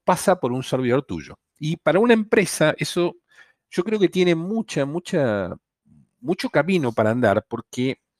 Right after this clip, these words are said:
eh, lamentablemente, lamentablemente, las comunicaciones en estos momentos pueden estar afectadas por algo, por una caída, por un tema eléctrico, bueno, ni hablar en Latinoamérica, ¿no? En Argentina hay unos problemas enormes de, de energía eléctrica,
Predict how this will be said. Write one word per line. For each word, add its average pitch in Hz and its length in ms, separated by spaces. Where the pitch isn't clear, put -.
eh, 98 520
lamentablemente, 143 1160
lamentablemente, 117 760
las 107 420
comunicaciones 139 1160
en 135 160
estos 196 260
momentos 151 680
pueden 240 260
estar 143 260
afectadas 135 580
por 107 180
algo, 131 340
por 110 180
una 131 220
caída, 131 480
por 107 140
un 107 100
tema 110 220
eléctrico, 135 500
bueno, 101 260
ni 127 200
hablar 143 220
en 123 100
Latinoamérica, 101 640
¿no? 120 100
En 110 120
Argentina 120 480
hay 110 60
unos 104 140
problemas 110 280
enormes 127 400
de, 95 200
de 92 120
energía 92 320
eléctrica, 117 680